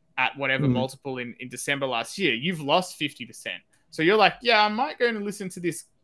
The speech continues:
Speaker 1: price, like, this cash flow guy who was,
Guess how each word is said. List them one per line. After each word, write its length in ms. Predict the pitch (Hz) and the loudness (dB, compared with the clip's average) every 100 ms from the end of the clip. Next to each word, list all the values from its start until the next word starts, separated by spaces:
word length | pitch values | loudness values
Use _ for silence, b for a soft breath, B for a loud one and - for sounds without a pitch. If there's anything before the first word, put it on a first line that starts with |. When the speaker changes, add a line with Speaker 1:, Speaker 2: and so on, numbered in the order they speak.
| _ | _
Speaker 1:
price, 420 | 175 165 160 - _ _ - | 2 2 0 -8 _ _ -2
like, 180 | 139 143 | -2 -2
this 160 | 127 | -10
cash 320 | - 165 202 | 0 0 0
flow 160 | - 131 | -2 -4
guy 400 | 123 117 113 131 _ _ - | -2 -2 -2 -4 _ _ -6
who 120 | 147 | -2
was, 160 | 135 | -2